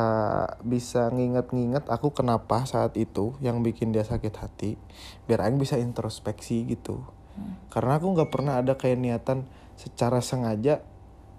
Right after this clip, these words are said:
Speaker 1: mau menyakiti seseorang gitu loh.
Speaker 2: Iya.
Speaker 1: Maksud aku teh, aku selama ini selalu berusaha,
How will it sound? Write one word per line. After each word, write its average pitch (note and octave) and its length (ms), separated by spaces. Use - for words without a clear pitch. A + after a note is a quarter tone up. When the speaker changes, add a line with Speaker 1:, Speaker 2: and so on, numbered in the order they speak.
Speaker 1:
mau C3 160
menyakiti C3+ 560
seseorang C3 680
gitu B2+ 200
loh. A#2+ 200
Speaker 2:
Iya. D#3+ 220
Speaker 1:
Maksud C3+ 200
aku C3 200
teh, E3+ 220
aku - 200
selama D3 320
ini C3+ 80
selalu B2+ 320
berusaha, A#2 640